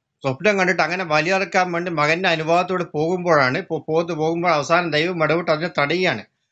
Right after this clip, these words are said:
അതിന് പകരമായിട്ട് പ്ര-, പിന്നെ ദൈവം ഒരു ആടിനെ നൽകി, ആടിനെ ബലിയർത്തു. അതിന്റെ പ്രതീകാത്മകമായിട്ടാണ് മൃഗങ്ങളെ ബലിയർക്കുന്നത്. മനുഷ്യനെ ബലിയർക്കാൻ വേണ്ടി ഇസ്ലാമിൽ പറഞ്ഞിട്ടില്ല. യുദ്ധത്തിൽ പോലും പ്രവാചകൻ നബി കൽപ്പിച്ചത് സ്ത്രീകളെ ഉപദ്രവിക്കരുത്,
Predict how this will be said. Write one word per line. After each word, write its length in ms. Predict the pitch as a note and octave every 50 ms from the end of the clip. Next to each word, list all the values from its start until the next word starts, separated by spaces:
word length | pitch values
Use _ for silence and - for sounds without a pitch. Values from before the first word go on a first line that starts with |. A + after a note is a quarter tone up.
| _ _ -
അതിന് 180 | D3 E3+ G#3 G3+ G#3
പകരമായിട്ട് 580 | E3+ E3 F3+ G3 G#3+ A3+ G#3+ G#3 G#3 G#3 G3 A3
പ്ര-, 180 | F#3 F#3 E3+
പിന്നെ 300 | F3 E3 G3 F3+ F3+ F3
ദൈവം 320 | E3 D#3 D#3+ F3+ F#3+ G3 F#3+
ഒരു 120 | F#3+ F3+
ആടിനെ 460 | D#3+ D#3+ E3 F3+ F#3+ F#3+ G#3 G#3 G3+
നൽകി, 160 | F#3 F3 F3
ആടിനെ 280 | E3 D#3+ E3 E3+ F#3+ F#3+
ബലിയർത്തു. 540 | E3+ E3+ D#3+ D#3+ D#3 C3 - - A2 G#2 - _ _ _ _ _ _ _ _ -
അതിന്റെ 260 | C3+ D#3 F3 G3+ A#3 A#3+
പ്രതീകാത്മകമായിട്ടാണ് 1040 | - F#3 E3+ E3+ G3 G#3 G#3+ A3 G#3+ G#3 A3+ G#3+ A3 G#3+ G3 F#3+ F#3 F3+ G#3 G#3+ G#3
മൃഗങ്ങളെ 380 | F#3 F3 F#3+ G3+ G#3+ A#3 A3
ബലിയർക്കുന്നത്. 480 | G#3+ G3+ F#3+ F#3 F3 D#3 E3 D3 D3+ C3 - _ _ -
മനുഷ്യനെ 400 | C#3+ D#3+ G3 G#3 G3 - C4+ C4
ബലിയർക്കാൻ 500 | A#3+ A3 G#3+ A3 A3+ G#3 G#3+ A3 G#3 G3+
വേണ്ടി 380 | G3+ F#3+ F#3+ F#3+ F#3+ G#3 F#3+ F#3
ഇസ്ലാമിൽ 380 | D#3+ - - F#3+ F#3+ G3 F#3
പറഞ്ഞിട്ടില്ല. 680 | D#3+ E3+ D#3+ D3+ D3+ C#3 C3 C#3+ B2 G#2+ G#2 - - _ _ _ _ _ _ _ _ _ _ _ _ _ _ _ _
യുദ്ധത്തിൽ 400 | D#3+ E3+ E3+ E3+ A#3+ A#3+ C4+ C4
പോലും 360 | B3+ G#3+ A#3 A#3 A#3 A#3 A#3 G#3+
പ്രവാചകൻ 500 | A3 G#3 G3 G3+ G#3 A3 A3 A#3 A#3 A3+
നബി 160 | A3+ A3 A3
കൽപ്പിച്ചത് 680 | G3+ G#3+ G3 F#3+ F3+ G#3 G#3 G#3 G#3+ G#3 F3+ G#3 G#3+ G#3+ - - - _ -
സ്ത്രീകളെ 520 | - - D#3 F3+ G#3 A3 A3 A3+ A3+ A#3
ഉപദ്രവിക്കരുത്, 760 | A3 G#3 G#3 F3+ G3+ G3+ G3+ G3 G3+ G3+ F#3 F3 C#3+ A#2+ A2+